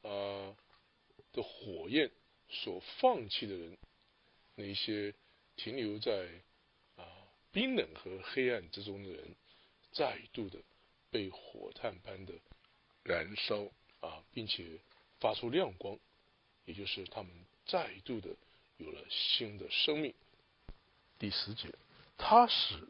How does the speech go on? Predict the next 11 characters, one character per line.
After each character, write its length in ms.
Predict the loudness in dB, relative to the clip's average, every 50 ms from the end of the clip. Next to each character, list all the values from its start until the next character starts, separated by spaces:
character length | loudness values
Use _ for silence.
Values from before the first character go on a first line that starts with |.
| -18 -8 -2
诸 140 | 0 0 0
天 380 | 2 6 6 6 6 6 4
低 160 | 0 -2 -2 -2
垂， 460 | -2 -2 -2 0 0 2 0 0 -2 -8 -18 -20 -20 -20 -20 _ _ _ _
亲 680 | 6 8 8 8 8 6 6 6 6 4 4 2 0
自 300 | -2 -2 0 -2 -2 -4 -4 -10 -20 _ _ _ -20 _ _
降 200 | 6 6 6 6 6 0
临”， 220 | -8 -12 -12 -14 -14 -14 _ -14 -14 -14 _ _ -20 _ _ _ _ _ -12 -6
英 200 | -4 -2 -2 -2
文 160 | -4 -4 -6
是， 180 | -6 -4 -6